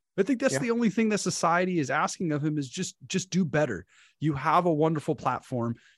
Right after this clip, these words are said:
Speaker 1: You make some well points. Just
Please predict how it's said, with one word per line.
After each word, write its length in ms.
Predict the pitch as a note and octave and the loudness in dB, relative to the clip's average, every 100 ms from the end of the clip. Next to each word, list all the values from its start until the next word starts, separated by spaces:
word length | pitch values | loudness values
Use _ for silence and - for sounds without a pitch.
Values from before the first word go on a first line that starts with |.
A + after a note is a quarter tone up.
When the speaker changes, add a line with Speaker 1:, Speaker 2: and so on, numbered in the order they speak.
| _ | _
Speaker 1:
You 100 | A#2+ | -2
make 280 | B2+ D#3+ - | 2 2 0
some 220 | E3+ C#3 | -2 -2
well 200 | C#3 B2+ | 0 0
points. 580 | - B2 A#2 A#2+ - - _ _ _ _ _ _ _ _ | -2 -4 -4 -4 -8 -16 _ _ _ _ _ _ _ _
Just 220 | - D#3+ | -10 -10